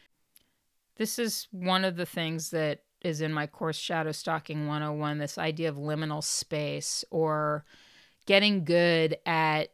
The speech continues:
decoding the overworld, kind of like,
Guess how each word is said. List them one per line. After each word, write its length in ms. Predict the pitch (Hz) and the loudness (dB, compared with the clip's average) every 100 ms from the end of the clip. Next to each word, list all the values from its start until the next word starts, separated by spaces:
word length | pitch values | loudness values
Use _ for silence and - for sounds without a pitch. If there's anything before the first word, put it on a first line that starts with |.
| - | -10
decoding 540 | 165 170 - 190 185 185 | -6 -4 2 2 4 2
the 120 | 170 | 2
overworld, 680 | 160 160 160 151 151 151 147 | 4 4 2 2 2 2 0
kind 240 | 208 170 | -4 -4
of 140 | 160 165 | -2 0
like, 380 | 156 143 - | -2 -2 -12